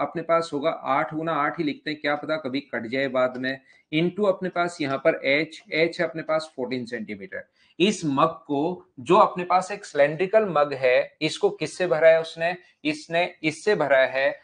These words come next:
और इसके वॉल्यूम का फॉर्मूला आप लोग ध्यान रखना, फ्रस्टम से जो क्वेश्चन आएगा वो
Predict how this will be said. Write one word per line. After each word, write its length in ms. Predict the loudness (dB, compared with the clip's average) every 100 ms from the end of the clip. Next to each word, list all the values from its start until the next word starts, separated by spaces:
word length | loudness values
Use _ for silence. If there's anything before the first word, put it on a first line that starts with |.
| _
और 140 | -2 0
इसके 340 | -2 -4 -2
वॉल्यूम 400 | -2 0 -2 -2
का 140 | 0 -2
फॉर्मूला 420 | 0 -4 2 4
आप 420 | 4 4 4 4
लोग 160 | 2 -6
ध्यान 240 | -2 -2 0
रखना, 340 | -4 -4 -4 -4 -8 _
फ्रस्टम 520 | 2 2 0 -6 -4
से 140 | -4
जो 140 | -2 -2
क्वेश्चन 360 | -4 -8 -4
आएगा 360 | -2 0 4 2 2 -14 -2
वो 80 | 0